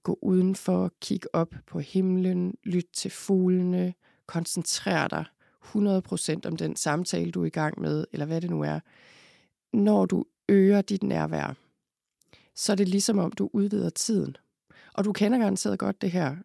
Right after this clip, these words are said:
Jeg vil vædde med, at du har oplevet det, det her med, at tiden går i stå, eller i hvert fald på en eller anden måde bliver større eller dybere,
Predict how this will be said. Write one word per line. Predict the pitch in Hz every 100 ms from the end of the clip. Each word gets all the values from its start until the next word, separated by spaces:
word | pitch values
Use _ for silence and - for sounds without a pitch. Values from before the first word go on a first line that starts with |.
| -
Jeg | 180
vil | 185
vædde | 196 208
med, | 226
at | 196
du | 202
har | 175 165
oplevet | 190 202 208 170 -
det, | 165
det | 196
her | 190
med, | 185 190 -
at | -
tiden | - 214 185 165 - _ _ _ _ _
går | -
i | 156
stå, | - - 110 110 -
eller | - 175
i | 160
hvert | 175
fald | 175 196
på | - 196
en |
eller | 196 175
anden | 175
måde | 165 175 196
bliver | 190 165 - _ _ _ _
større | - - 202 175 185 190 196 196 -
eller | 170 151
dybere, | - 180 190 202 170 165